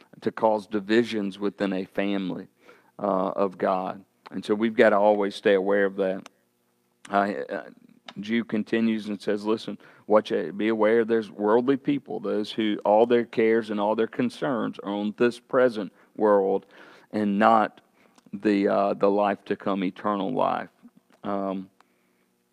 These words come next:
uh, he says, "Those who are devoid of the Spirit." Listen, if you don't have the Holy Spirit living within you, then you're not saved.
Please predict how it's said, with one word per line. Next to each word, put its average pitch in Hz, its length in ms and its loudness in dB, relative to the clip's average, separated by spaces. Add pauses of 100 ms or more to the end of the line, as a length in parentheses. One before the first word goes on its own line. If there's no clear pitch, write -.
(240)
uh, 98 140 -6
he 104 160 -6
says, 107 260 -2
"Those 113 240 2
who 123 80 0
are 123 40 2
devoid 117 480 2
of 123 120 0
the 123 100 -4
Spirit." 120 580 -2 (160)
Listen, 113 360 -2
if 107 140 -8
you 113 60 -2
don't 117 360 2
have 147 140 0
the 135 120 2
Holy 135 260 2
Spirit 151 480 -4
living 107 340 2
within 101 300 -4
you, 107 120 -2
then 107 160 -2
you're 110 120 -2
not 113 240 -4
saved. - 580 -2